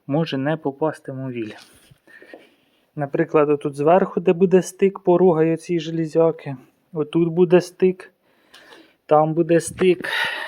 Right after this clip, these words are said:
піддомкратник. І промазав оцей низ, е, там, де не буду варити, ну, я буду варити знизу, в торець. А оце сало від температури буде плавитись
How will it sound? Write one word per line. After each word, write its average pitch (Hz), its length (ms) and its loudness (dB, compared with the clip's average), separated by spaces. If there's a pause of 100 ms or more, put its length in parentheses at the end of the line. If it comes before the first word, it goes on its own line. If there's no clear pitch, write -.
(220)
піддомкратник. 156 960 -4 (640)
І 208 140 -6
промазав 165 600 -2
оцей 170 340 -6
низ, 202 420 -4 (1600)
е, 139 200 -4
там, 185 380 0
де 151 480 4
не 147 220 -2
буду 190 300 -2
варити, 135 460 -2 (220)
ну, 143 80 -6
я 160 120 2
буду 160 200 0
варити 160 320 4
знизу, 131 520 -2 (340)
в - 100 -20
торець. 143 540 2 (720)
А 143 180 4
оце 147 280 2
сало 151 340 4
від 135 180 -4
температури 151 680 2
буде 135 360 0
плавитись 151 840 -2